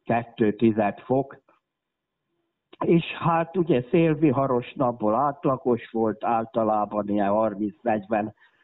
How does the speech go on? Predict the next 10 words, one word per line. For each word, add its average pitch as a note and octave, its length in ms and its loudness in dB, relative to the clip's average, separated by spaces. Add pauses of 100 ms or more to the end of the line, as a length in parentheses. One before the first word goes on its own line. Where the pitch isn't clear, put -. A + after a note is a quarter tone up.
(200)
szokott A2+ 460 -2
itt G#2 160 0
lenni. A#2+ 540 0 (220)
A F2+ 100 -8
mi A#2+ 160 2
térségünkben G#2+ 920 0
most C3 260 -8
is A#2+ 180 -4
harminckettő A2+ 1160 -2
volt, G2+ 420 0